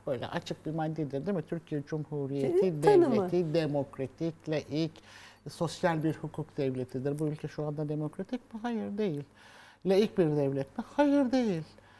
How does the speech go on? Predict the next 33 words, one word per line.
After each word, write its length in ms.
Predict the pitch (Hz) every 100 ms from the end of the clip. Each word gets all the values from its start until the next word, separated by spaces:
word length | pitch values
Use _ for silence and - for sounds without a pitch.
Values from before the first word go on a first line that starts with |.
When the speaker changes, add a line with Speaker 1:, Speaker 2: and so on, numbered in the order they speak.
| - - -
Speaker 1:
Sosyal 560 | - 226 214 - 311 269
bir 140 | 247 185
hukuk 380 | 180 165 -
devleti 440 | 151 147 147 147 170
mi? 140 | 240 247
Hayır, 400 | 240 240 240 220
değil. 360 | 214 185 147 147
Yani 220 | 147 135
şimdi 160 | 151 151
anayasanın 420 | 180 147 143 160
ikinci 280 | 160 165 147
maddesinde 440 | 135 135 135 -
at 180 | 170 190
ki 100 | -
değiştirilemez 920 | 185 151 - 156 151 143 123 117 - -
maddelerden 720 | 127 123 120 120 120 117 117
Speaker 2:
Evet. 200 | 104 120
Speaker 1:
birisi. 260 | 101 - - - - - -
E, 200 | 196 196 156
anayasa 540 | 139 214 254 254 240 240
madde 360 | 220 214 208
yüz 300 | 226 214 196
üç, 240 | 202 175 -
işte 320 | 170 - 160
Cumhurbaşkanı'nın 920 | 180 180 190 170 170 - - 170 196 -
tarafsızlığına 880 | 170 170 165 - 170 156 165 156 165
ilişkin 600 | 147 139 139 - 208 185
ve 80 |
onun 280 | 151 156 180
yeminine 540 | 160 160 160 156 156 156
ilişkin 640 | 127 127 120 - 135 131
bir 120 | 131
madde. 480 | 127 131 123 117 123